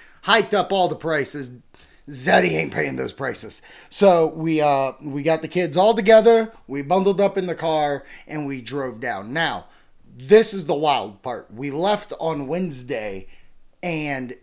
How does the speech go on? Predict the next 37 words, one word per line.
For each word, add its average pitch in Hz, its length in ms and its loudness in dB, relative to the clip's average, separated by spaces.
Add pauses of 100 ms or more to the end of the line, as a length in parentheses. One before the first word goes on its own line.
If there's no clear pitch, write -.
(200)
it 180 220 -2
was 170 180 -4
an 151 140 -6
eleven-hour 139 1080 -4
drive. 104 800 -8
Usually, 156 760 0 (1000)
not 202 280 0
even 180 200 -6
on 156 140 -2
a 120 60 -6
holiday, 131 640 0
I 127 100 -4
can't 127 260 -12
get 127 220 -10
there 117 440 -8
under 120 280 -10
twelve. - 480 -14 (400)
So 180 220 0
the 156 120 -2
fact 220 260 0
that 208 180 0
it 170 160 -6
only 196 280 -2
cost, 202 480 -4
or 151 200 -4
cost, - 440 -14
it, 151 260 -12
it 165 380 -2
was 156 120 -6
only 196 260 4
an 151 80 0
eleven-hour 165 760 0
drive 151 500 -2
to 170 80 -4
get 156 180 -4
down 156 200 -2
there 262 280 4